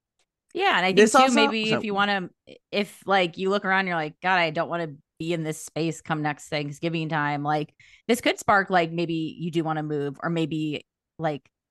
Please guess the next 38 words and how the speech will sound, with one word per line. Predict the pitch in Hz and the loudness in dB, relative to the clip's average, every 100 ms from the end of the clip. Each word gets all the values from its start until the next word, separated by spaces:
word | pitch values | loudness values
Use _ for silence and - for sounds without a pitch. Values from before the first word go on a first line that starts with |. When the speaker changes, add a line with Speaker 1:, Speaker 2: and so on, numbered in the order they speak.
| _ _ | _ _
Speaker 1:
I | 190 | 0
don't | 175 | 0
know. | 156 | 2
For | 208 | 2
me, | 190 202 202 | 4 4 4
going | 175 196 190 | 4 2 4
home | 185 175 170 165 | 2 0 -2 -2
for | 170 | -2
the | |
holidays, | 156 156 151 151 - _ _ | 0 0 -2 -6 -12 _ _
so | - 160 | -6 -2
my | 175 180 | 0 2
family's | 180 170 175 | 2 0 -2
on | 175 | -2
their | 170 160 | 0 -2
worst | 131 127 135 - | -4 -8 -8 -2
behavior | 165 170 170 185 190 - | 2 2 2 2 2 0
every | 196 202 | -2 -2
<laughs> | 202 | -4
year | - 233 - | -4 -2 0
and | 262 | 2
they're | 269 | 4
on | 254 | 4
the | 254 | 2
holidays. | 247 247 247 254 220 | 2 2 0 -2 -2
So | 196 170 - _ _ _ | -2 -2 -6 _ _ _
I, | 165 180 185 185 - | 0 2 0 -4 -2
I | 185 | -2
bring | 202 190 208 | -2 -2 -2
the | 208 | -2
stuff | 202 202 185 | -4 -6 -4
that | 185 | -2
I | 175 | -2
like, | 165 180 | -4 -4
like | 160 156 | -8 -8
Midwestern | 156 147 147 151 - 156 151 151 _ _ _ _ _ | -6 -2 0 0 -2 -4 -4 -8 _ _ _ _ _
traditions, | - 185 165 170 180 160 180 | 0 2 2 2 2 2 0
like, | 165 160 | 0 0